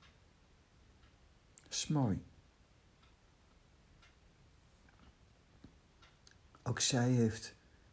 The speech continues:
in de yoga veel bereikt en is veel aan het bereiken. In de zin dat ze ook gewoon verder gaat met haar ontwikkelen.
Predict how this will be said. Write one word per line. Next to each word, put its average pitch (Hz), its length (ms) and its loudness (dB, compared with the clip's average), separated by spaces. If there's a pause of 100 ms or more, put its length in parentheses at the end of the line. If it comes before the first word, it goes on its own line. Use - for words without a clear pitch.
in 113 140 2
de 107 120 4
yoga 107 600 2 (440)
veel 131 400 4
bereikt 107 480 0
en 107 160 0
is 135 200 -2
veel 113 180 -2
aan 95 80 0
het 196 120 2
bereiken. 107 580 -4 (1300)
In 110 60 0
de 107 60 -2
zin 107 240 -2
dat 104 160 -2
ze - 140 -6
ook 113 140 -6
gewoon 107 440 0 (140)
verder 113 340 -4
gaat - 440 -6 (580)
met 196 200 -4
haar 190 200 0
ontwikkelen. 110 640 -4